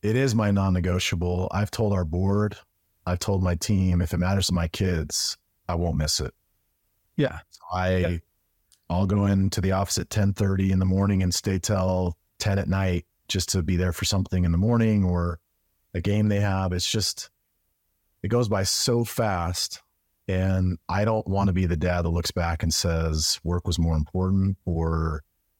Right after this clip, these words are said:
Speaker 1: "I missed out because I didn't prioritize it the right way."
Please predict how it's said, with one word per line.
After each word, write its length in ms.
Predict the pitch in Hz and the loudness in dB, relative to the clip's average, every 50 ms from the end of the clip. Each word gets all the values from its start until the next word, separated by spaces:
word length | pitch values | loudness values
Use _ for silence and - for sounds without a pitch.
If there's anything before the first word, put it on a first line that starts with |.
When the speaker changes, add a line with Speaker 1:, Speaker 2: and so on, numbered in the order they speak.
| _ _ _ _ _ _ _ _ - | _ _ _ _ _ _ _ _ -8
Speaker 1:
"I 100 | - 87 | -4 0
missed 260 | 87 85 87 - - | 0 2 0 0 0
out 160 | - 85 80 76 | 0 -2 0 -2
because 220 | - - 90 78 | -2 -2 0 0
I 80 | 80 78 | 0 0
didn't 200 | 80 78 67 - | 0 -2 -2 -2
prioritize 600 | - 78 76 80 85 82 - - 64 65 71 76 | -2 -2 0 0 0 -2 -2 -2 -2 -2 -2 -4
it 60 | - | -6
the 80 | - | -10
right 180 | - - - - | -16 -20 -16 -12
way." 160 | 58 - 104 | -10 -10 -10